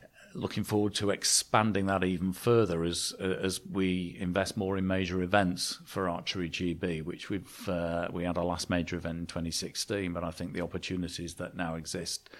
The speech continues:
for greater engagement when you place a major event in a, in a city, um, then that introduces that sort of social and economic impact where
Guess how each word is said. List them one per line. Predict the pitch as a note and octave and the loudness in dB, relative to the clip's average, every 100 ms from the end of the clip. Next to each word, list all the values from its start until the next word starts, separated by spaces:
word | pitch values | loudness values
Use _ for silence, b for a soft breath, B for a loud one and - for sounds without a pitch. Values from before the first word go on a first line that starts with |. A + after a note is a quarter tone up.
| B B B B | B B B B
for | - - F#2 | -4 0 0
greater | G2 F#2+ F#2 - F2+ F2+ | 2 2 2 0 -2 -2
engagement | F2 F2+ G2+ G2 E2 F2 - | -2 2 2 2 0 -2 -2
when | F#2 | -2
you | E2+ F2 - _ | -2 -4 -8 _
place | - G2 F2+ - | -2 0 0 -4
a | D#2+ | -2
major | F2 F2+ F#2 E2+ E2 | 0 0 -2 -4 -6
event | D#2+ F#2 F2 - | 0 0 0 -4
in | F2+ F2 | -2 -2
a, | E2 D#2+ - - | -4 -6 -12 -12
in | D#2 | -8
a | E2 | -6
city, | - - A2 - F#2 A2+ B B B B - | -2 0 0 0 -2 -4 B B B B -2
um, | F2 F2+ F#2 F#2 G2+ | 2 4 4 2 2
then | G2 F#2+ F#2+ - | 2 2 0 0
that | G#2 - - - | 0 -2 -8 -4
introduces | - F#3 F2+ F#2+ F#2+ - F2 | -2 0 -2 -2 -2 -2 -4
that | - E2+ - | -4 -6 -4
sort | - E2+ | -4 -4
of | E2 | -4
social | - G#2 G#2+ - F#2+ F2 | 0 0 0 0 -2 -2
and | E2+ | -2
economic | E2+ - F2+ G2 G2+ - | -4 -4 -2 -2 -2 -4
impact | D#2+ D#2+ E2+ D2+ - - | -8 -8 -10 -12 -10 -12
where | - F#2+ F2+ F2+ E2+ | -2 0 2 0 -2